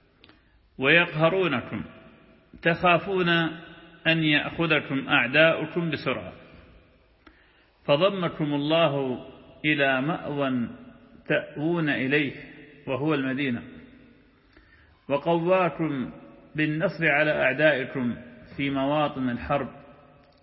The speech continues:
التي منها بدر، ورزقكم من الطيبات، ومن جملتها الغنائم التي أخذتموها من أعدائكم،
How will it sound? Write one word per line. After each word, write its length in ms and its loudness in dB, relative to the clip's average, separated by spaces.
التي 540 0
منها 760 -2
بدر، 280 0
ورزقكم 640 0
من 200 0
الطيبات، 760 -2
ومن 260 -2
جملتها 760 0
الغنائم 800 0
التي 560 -2
أخذتموها 840 -2
من 220 -2
أعدائكم، 720 -2